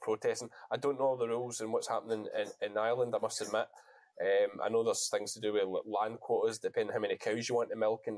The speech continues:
and various things like that. Uh, but, yeah,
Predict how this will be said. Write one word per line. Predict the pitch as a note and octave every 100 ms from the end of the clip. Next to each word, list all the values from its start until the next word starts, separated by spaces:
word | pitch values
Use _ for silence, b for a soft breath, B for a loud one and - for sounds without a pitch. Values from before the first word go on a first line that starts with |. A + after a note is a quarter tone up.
| F#2+
and | G#2+ G2+
various | A2 G#2 -
things | A2 A2
like | F#2+
that. | A#2+ - b b b b b _ _ C#5
Uh, | - _ -
but, | A#2 - _ _ _ _ _ - _ _ _ _
yeah, | A#2 B2 A#2+ G#2+